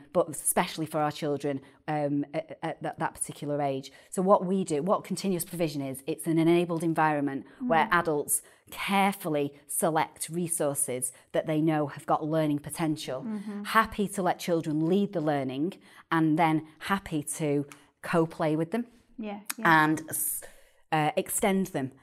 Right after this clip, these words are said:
Speaker 1: And not a case of, like, so you're playing in the water and I know you need to count to five and I walk around the room and go, "Claire, just come here a second. Can you just count to five for me?" Right, tick the box.
Speaker 2: Right.
Speaker 1: I come and I play with you
Speaker 2: Mm-hmm.
Speaker 1: and you are pouring water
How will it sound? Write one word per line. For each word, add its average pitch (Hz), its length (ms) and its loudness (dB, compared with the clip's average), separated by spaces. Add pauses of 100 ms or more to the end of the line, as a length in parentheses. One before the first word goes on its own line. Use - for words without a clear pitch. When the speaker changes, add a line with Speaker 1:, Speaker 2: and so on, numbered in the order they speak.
(160)
Speaker 1:
And 190 100 4
not 226 160 4
a - 40 0
case 160 400 -2
of, 143 380 0
like, 143 180 -4
so 175 120 -4
you're 165 160 2
playing 156 260 -2
in 147 80 2
the 147 80 0
water 147 420 -2
and 131 240 -4
I 156 160 2
know 147 140 0
you 143 160 -2
need 143 160 0
to - 40 -14
count - 260 -6
to 135 80 -12
five 135 400 -4
and 139 100 -6
I 147 100 -4
walk 139 160 -4
around 139 140 -6
the 139 80 -6
room 139 120 -8
and 139 60 -8
go, 147 80 -10 (220)
"Claire, 196 220 -2
just - 160 -10
come 247 140 -2
here 202 140 -2
a - 20 -4 (120)
second. 135 320 -8
Can 175 100 -6
you 175 60 -2
just 175 160 -8
count 170 140 -4
to - 60 -12
five 143 140 -4
for - 80 -10
me?" 139 60 -8
Right, - 180 -8
tick - 160 -12
the - 80 -14
box. 147 300 -2 (180)
Speaker 2:
Right. 208 220 -4 (100)
Speaker 1:
I 226 60 -2
come 226 340 -4
and 180 120 0
I 196 140 0 (160)
play 202 220 0
with 226 200 -4
you 240 140 0 (320)
Speaker 2:
Mm-hmm. 202 240 -6
Speaker 1:
and 202 380 0
you 233 260 0
are 160 360 4 (760)
pouring 175 440 6
water 202 500 4